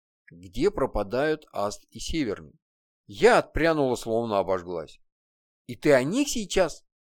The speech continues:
Да чтоб тебя!» Лукавая улыбка воина превратилась в дерзкую, а следом в широкую, с довольными лучиками смеха у глаз,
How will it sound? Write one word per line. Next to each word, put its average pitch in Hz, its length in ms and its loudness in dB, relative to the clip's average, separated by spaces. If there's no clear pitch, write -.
Да 160 200 2
чтоб - 360 -4
тебя!» 135 420 0
Лукавая 170 500 4
улыбка 170 440 -2
воина 143 420 2
превратилась 117 720 -2
в 139 40 -18
дерзкую, 139 460 -2
а 98 40 -2
следом 156 440 -2
в - 60 -10
широкую, 151 580 0
с 98 80 -14
довольными 156 560 4
лучиками 135 600 -2
смеха 104 400 -8
у - 180 -10
глаз, 127 420 4